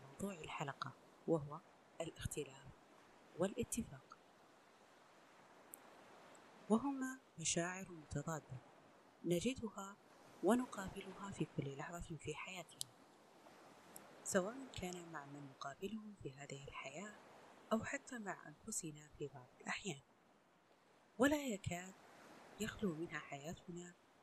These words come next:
فبدون الاختلاف نكون مثل بعضنا البعض، أقرب ما أشبهه بالآلات أو الروبوتات. فالاختلاف ما يميزنا عن غيرنا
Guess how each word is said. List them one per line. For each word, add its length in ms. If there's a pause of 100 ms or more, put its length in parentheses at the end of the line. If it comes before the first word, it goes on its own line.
فبدون 520
الاختلاف 720 (480)
نكون 500
مثل 340
بعضنا 440
البعض، 280 (540)
أقرب 420
ما 240
أشبهه 760 (680)
بالآلات 560 (180)
أو 160
الروبوتات. 600 (840)
فالاختلاف 800 (380)
ما 140
يميزنا 720
عن 180
غيرنا 420